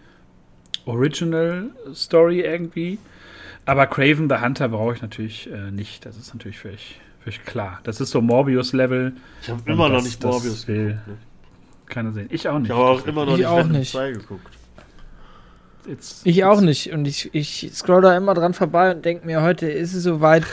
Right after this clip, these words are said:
Speaker 3: Ich brauch
Speaker 2: Ich
Speaker 3: einen
Speaker 2: muss
Speaker 3: Film.
Speaker 2: eigentlich Morbius
Speaker 3: Such
Speaker 2: muss
Speaker 3: mal,
Speaker 2: man gucken.
Speaker 3: kennt ihr das, wenn man Filme zum Anschlafen, zum Einschlafen sucht? So ein, einfach nur so,
Speaker 2: Ja.
Speaker 3: wo man einfach geil, jetzt kann ich die Füße hochlegen, da, da
Speaker 2: Deswegen geh ich in
Speaker 3: läuft
Speaker 2: Marvel-Filme.
Speaker 3: was und dann
Speaker 1: Ey, ganz,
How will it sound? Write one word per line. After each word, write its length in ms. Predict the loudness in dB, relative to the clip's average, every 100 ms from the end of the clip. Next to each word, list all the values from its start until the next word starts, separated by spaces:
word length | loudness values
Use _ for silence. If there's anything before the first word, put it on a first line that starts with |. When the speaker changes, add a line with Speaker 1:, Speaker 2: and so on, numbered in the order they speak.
| -12 -12
Speaker 3:
Ich 140 | -6
brauch 140 | 0 2
Speaker 2:
Ich 140 | 6
Speaker 3:
einen 100 | 8
Speaker 2:
muss 100 | 8
Speaker 3:
Film. 120 | 8
Speaker 2:
eigentlich 140 | 8 6 6
Morbius 380 | 6 6 4
Speaker 3:
Such 60 | 6
Speaker 2:
muss 120 | 6 8
Speaker 3:
mal, 80 |
Speaker 2:
man 80 | 8
gucken. 140 | 8 6
Speaker 3:
kennt 160 | 8
ihr 60 | 8
das, 180 | 8 8
wenn 120 | 8
man 140 | 8
Filme 320 | 10 10 10 6
zum 160 | 4
Anschlafen, 800 | 6 4 4 6 6 6 0 -2
zum 200 | 0 2
Einschlafen 540 | 2 2 4 2 2 2
sucht? 400 | 4 2 0 4
So 100 | 4
ein, 200 | 4 0 -6 -20 -20 -12 2
einfach 260 | 4 6 8
nur 140 | 8
so, 60 | 8
Speaker 2:
Ja. 160 | 6
Speaker 3:
wo 80 | 6
man 240 | 4 2
einfach 340 | 0 0 0 2
geil, 280 | 6 8 8
jetzt 200 | 4 0
kann 140 | -2
ich 80 | -2
die 60 | -6
Füße 340 | -4 0 4
hochlegen, 420 | 4 6 4 4 2
da, 120 | 0
da 180 | 4 4
Speaker 2:
Deswegen 340 | 6 6 6
geh 140 | 6
ich 140 | 6 4
in 80 | 6
Speaker 3:
läuft 120 | 6
Speaker 2:
Marvel-Filme. 340 | 6 4 2
Speaker 3:
was 120 | 0 -2
und 100 | -6
dann 180 | -6 -10 -14 -12 -12 -12 -20 -20 -14 -4
Speaker 1:
Ey, 100 | 2
ganz, 380 | 4 2 -2